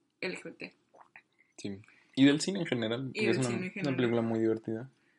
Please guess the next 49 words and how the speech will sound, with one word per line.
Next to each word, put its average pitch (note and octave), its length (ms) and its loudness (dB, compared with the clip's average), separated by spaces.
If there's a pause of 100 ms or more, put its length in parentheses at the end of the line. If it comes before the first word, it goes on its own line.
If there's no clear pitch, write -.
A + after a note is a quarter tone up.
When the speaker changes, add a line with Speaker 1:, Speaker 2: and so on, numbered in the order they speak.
Speaker 1:
Muy G#3 180 -10
re-, A#3+ 120 -8
divertida C4 420 -10
y F3+ 40 -10
muy F3 160 -8
Speaker 2:
Y, - 40 -2
Speaker 1:
buena. C#4 220 -10 (140)
Speaker 2:
y, D3+ 220 -4
ajá, D#3 240 2
muy D#3+ 200 2
bien, E3 160 -2
muy, C#3+ 340 -2
muy B2+ 160 2
buen-, C3 220 2
muy B2 160 0
bien B2+ 180 0
hecha. B2+ 400 -2 (580)
Y B2+ 100 0
me B2 100 4
gusta A#2 340 4
ese, B2+ 400 4
como, A2 380 -2 (960)
ese A#2+ 200 2
intento B2+ 420 4
por B2+ 160 8
hacer A2 260 4
que A#2+ 80 6
la A#2 120 6
película A2+ 340 6
funcione A2 440 -2
en A2+ 120 0
un A2 120 0
nivel A2 400 2 (140)
superficial A2+ 840 4
y C#3 60 2
estético, D#3+ 580 0
porque C#3 200 0
incluso A#2+ 360 0
en C3 100 4
ese C3 160 2
nivel A#2 360 6
funciona A#2 380 2
como A2 140 2
una A2 180 2
película A2 420 4
comédica G#2 520 0
y G#2+ 40 -2
chistosa G2+ 600 -2
y, G2 440 -6